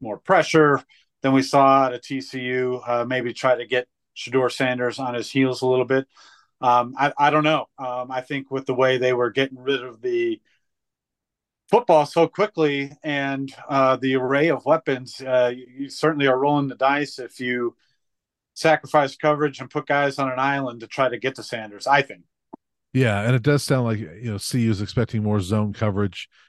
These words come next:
Speaker 2: um, you know, from the, from the Nebraska defense. So that'll be a different look than last week. So, I mean, they, they're just gonna have to adjust. But, you know, things, uh, as good as last week was, Pat, we know that it wasn't perfect. And,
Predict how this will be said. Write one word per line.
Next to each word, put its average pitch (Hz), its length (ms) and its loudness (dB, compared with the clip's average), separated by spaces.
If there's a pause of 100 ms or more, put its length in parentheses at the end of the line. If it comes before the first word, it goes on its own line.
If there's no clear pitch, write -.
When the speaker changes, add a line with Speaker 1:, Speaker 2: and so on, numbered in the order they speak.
(160)
Speaker 2:
um, 92 460 -2
you 101 80 -8
know, 95 80 -4
from 104 180 -8
the, 95 240 -6
from 104 140 -6
the 95 80 -4
Nebraska 98 420 -4
defense. 95 460 -6
So 95 240 -4 (420)
that'll 107 180 0
be 110 120 2
a 107 40 0
different 107 300 -4
look 107 160 -6
than 104 180 -6
last 101 300 -6
week. 104 240 -6 (360)
So, 98 360 -4 (160)
I 117 80 -8
mean, 110 80 -4
they, 127 100 0
they're 135 200 -2
just 139 160 -4
gonna 143 100 2
have 123 120 0
to 113 100 -2
adjust. 120 440 -4
But, 107 160 -8 (360)
you 117 80 -6
know, 113 60 -4
things, 170 340 -4
uh, 67 140 -20 (580)
as 120 180 -6
good 156 240 2
as 147 160 -2
last 131 260 -2
week 110 160 -10
was, 98 200 -10
Pat, 98 180 -6
we 107 100 -8
know 123 280 -2
that 117 100 -2
it 104 80 -6
wasn't 104 300 -8
perfect. 101 360 -10
And, 92 160 -10